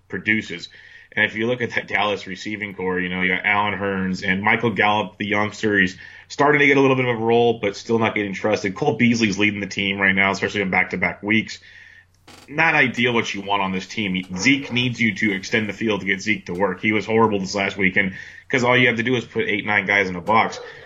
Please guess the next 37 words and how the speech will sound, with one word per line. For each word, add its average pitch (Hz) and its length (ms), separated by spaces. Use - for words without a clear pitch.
You 95 80
can 113 80
put 127 140
Amari 113 340
outside 104 600
and 98 160
let 95 160
him 98 200
run. 98 460
Even, 101 340
um, 92 480
and 95 80
I 95 160
think 131 220
this 127 120
will 107 80
help 104 240
quite 104 180
a 90 40
bit. 104 400
Y-, 95 220
you 117 220
know 123 220
Jerry 113 400
likes 104 240
to 113 80
pull 107 240
the 95 80
strings 98 760
with 95 280
the 95 100
way 95 180
things 92 300
run 95 380
with 95 200
that 90 200
team. 95 420